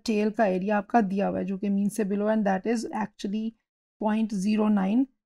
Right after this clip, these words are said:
थ्री फ़ोर। So इसका मतलब है कि अगर एरिया पॉइंट ज़ीरो नाइन थ्री फ़ोर है तो almost, uh, नाइन पॉइंट थ्री फ़ोर परसेंट चांसेस हैं कि कोई स्टूडेंट अगर आप at random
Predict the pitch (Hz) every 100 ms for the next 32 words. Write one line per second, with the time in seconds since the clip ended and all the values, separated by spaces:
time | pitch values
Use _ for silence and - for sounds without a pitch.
0 | _ - 220 196 - 247 240 - _ _
1 | _ _ _ _ _ - 240 - 294 247
2 | 214 214 214 214 220 - _ _ _ -
3 | 214 220 - 214 214 240 240 233 220 220
4 | 196 214 214 202 202 202 208 202 196 -
5 | 226 247 220 208 202 - _ _ _ -
6 | 214 220 254 262 _ _ - 220 220 226
7 | 240 - - 220 226 233 - 247 226 233
8 | 262 302 302 - 220 214 220 226 226 -
9 | _ _ _ _ - 240 240 240 - 226
10 | 240 240 247 226 - 262 262 247 214 196
11 | - 214 208 208 208 - _ _ _ -
12 | - 233 233 - 247 277 254 220 226 226
13 | 202 220 220 226